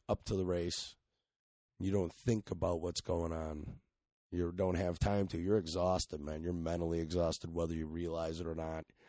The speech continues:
whether you think you're Iron Man or not. Think about it. You're living on pizza, most likely pizza, beer, soda, for, like, a week leading up to the race. If you're playing catch-up, you're working,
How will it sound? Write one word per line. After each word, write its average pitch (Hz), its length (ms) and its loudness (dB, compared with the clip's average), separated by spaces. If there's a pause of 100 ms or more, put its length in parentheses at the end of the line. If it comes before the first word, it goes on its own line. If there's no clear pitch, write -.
(260)
whether 95 200 6
you 85 120 4
think 98 240 2
you're 82 180 2
Iron 90 340 2
Man 82 200 0
or 80 60 -2
not. 80 200 -4
Think 107 200 2
about 82 240 4
it. 80 60 -4
You're 82 100 -4
living 92 300 2
on 87 200 4
pizza, 95 640 10 (500)
most 104 380 6
likely 98 380 2
pizza, 104 440 8
beer, 98 580 4 (120)
soda, 90 640 4 (640)
for, - 160 -2
like, 90 200 0
a 85 60 2
week 95 300 2
leading 92 340 0
up 95 200 0
to - 80 10
the 85 80 2
race. 82 340 0
If 87 120 -8
you're 85 80 -2
playing 82 360 8
catch-up, 85 560 -4
you're 82 80 -4
working, 92 760 2